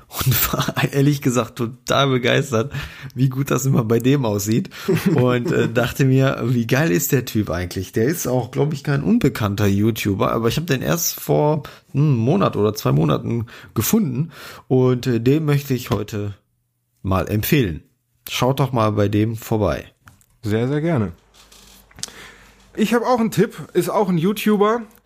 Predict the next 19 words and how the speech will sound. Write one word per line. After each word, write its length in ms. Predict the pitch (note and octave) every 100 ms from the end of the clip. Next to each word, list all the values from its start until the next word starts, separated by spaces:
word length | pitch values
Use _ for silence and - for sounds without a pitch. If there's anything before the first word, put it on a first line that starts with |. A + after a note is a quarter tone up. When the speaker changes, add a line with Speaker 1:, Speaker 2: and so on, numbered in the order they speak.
| - - - - -
Speaker 2:
Es 160 | D#3+ -
ist 420 | F#3+ F#3+ - -
nicht 380 | F3+ A#3+ - F3+
direkt 600 | F3 D#3+ G3 - - - -
werkstattbezogen. 1160 | C3+ E3+ - D#3 B2 C3 - C3+ C3+ D#3+ G3+ - - -
Äh, 200 | - C3+
es 140 | C3+ C#3+
ist 220 | E3+ -
tatsächlich 600 | E3 F3+ E3+ F3 - -
ein, 500 | C3+ C#3 C#3+ C#3 - - -
ein 140 | B2
Koch, 360 | - B3+ D#2+ - _ _ _ _ - - -
der 420 | B2+ B2+ B2+ A#2+
einen 140 | A#2+ B2
YouTube-Kanal 560 | B2+ D#3+ B2 C#3 C#3
hat. 100 | C#3+
Das 140 | C#3 B2+
ist 100 | C3+
nämlich 300 | C#3+ C#3+